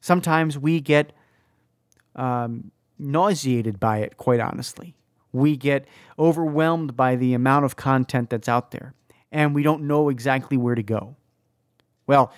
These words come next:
I'm, I'm praying and hoping that this provides you a little bit of clarity, and it's something that you want to be a part of. Again, it's one hundred percent free. Go and sign up at parousiamedia dot com or the link below.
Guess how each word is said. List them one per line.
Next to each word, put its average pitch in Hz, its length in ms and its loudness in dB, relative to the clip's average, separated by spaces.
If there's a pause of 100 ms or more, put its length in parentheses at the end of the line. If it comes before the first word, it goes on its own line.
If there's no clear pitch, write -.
(260)
I'm, 131 240 -2 (240)
I'm 135 140 2
praying 151 340 0
and 123 100 -2
hoping 135 360 0
that 120 240 0 (180)
this 147 160 6
provides 139 480 0
you 139 100 2
a 131 60 2
little 135 160 2
bit 127 140 0
of 123 80 -2
clarity, 147 560 0 (520)
and 135 220 2
it's 120 80 -6
something 143 280 2
that 135 100 -2
you 131 100 0
want 127 300 2
to 135 60 0
be 127 180 0
a - 20 -6
part 113 320 -4
of. 127 220 -16 (920)
Again, 127 320 2
it's 139 180 -4
one 123 220 2
hundred 151 380 0
percent 151 340 2
free. 185 380 0 (1400)
Go 143 220 2
and 151 100 0
sign 139 280 0
up 135 240 -2
at 131 180 -4
parousiamedia 143 1120 0
dot 117 200 0
com 147 320 0 (360)
or 139 120 4
the 127 100 2
link 120 280 -2
below. - 240 -4